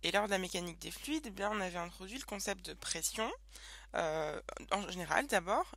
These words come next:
et puis on l'avait spécifié finalement pour un liquide, donc pour quel, un fluide qui était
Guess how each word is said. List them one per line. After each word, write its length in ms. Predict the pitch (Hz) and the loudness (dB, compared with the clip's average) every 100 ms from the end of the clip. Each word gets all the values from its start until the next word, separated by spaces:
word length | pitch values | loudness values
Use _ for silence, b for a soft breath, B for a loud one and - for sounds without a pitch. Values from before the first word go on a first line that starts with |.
| - | -10
et 100 | - | -6
puis 200 | - 330 | -2 0
on 140 | 302 | 2
l'avait 260 | 190 190 294 | 2 2 0
spécifié 580 | - - - 185 262 311 | -2 0 0 0 0 0
finalement 440 | - 202 196 285 349 - | 0 2 2 2 0 -4
pour 220 | 339 302 | -2 2
un 100 | 285 | 2
liquide, 480 | 277 247 196 175 170 - | 0 -4 -6 -6 -14 -14
donc 280 | - 170 160 | -6 -4 -6
pour 260 | - 185 - | -8 -10 0
quel, 400 | 165 160 95 - | 2 2 0 0
un 220 | - 170 | 0 0
fluide 500 | - - 214 311 415 | -2 -6 -2 -2 -2
qui 140 | - 202 | -4 -2
était 300 | 196 269 | 0 0